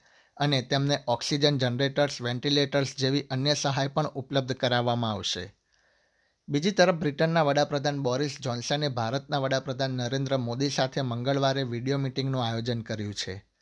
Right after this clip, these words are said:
જેમાં બંને દેશ આ મહામારીમાં એકબીજાને કેવી રીતે સહભાગી થઈ શકે તે અંગે ચર્ચા કરવામાં આવશે.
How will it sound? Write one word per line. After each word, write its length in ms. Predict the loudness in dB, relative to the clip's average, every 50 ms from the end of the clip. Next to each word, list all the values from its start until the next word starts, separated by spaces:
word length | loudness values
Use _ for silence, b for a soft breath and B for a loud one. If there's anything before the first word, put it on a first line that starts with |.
| _ _ _ _ _ _ _ _ _ -8 -2
જેમાં 320 | 0 2 2 4 4 2
બંને 280 | 2 2 0 0 -2 0
દેશ 300 | 0 0 0 0 -2 -2 0
આ 120 | 2 2 2
મહામારીમાં 720 | 4 4 4 4 4 4 4 2 2 2 0 0 -2 -4 -4 -6
એકબીજાને 540 | -6 -4 -4 -2 0 0 2 2 0 0
કેવી 280 | -2 -2 -2 0 0 2
રીતે 240 | 0 0 -2 -2 -4
સહભાગી 540 | -2 -2 -2 -2 0 0 0 -2 0 -2 -4
થઈ 220 | -4 -2 -2 -2
શકે 360 | 0 -2 -2 -2 -4 -4 -6
તે 220 | -4 -2 0 2 2
અંગે 220 | 2 2 2 0
ચર્ચા 380 | 0 0 -2 -2 0 -2 -2 -2
કરવામાં 480 | 0 -2 -2 -2 -2 -2 -4 -4 -6
આવશે. 380 | -6 -6 -6 -6 -6 -6 -10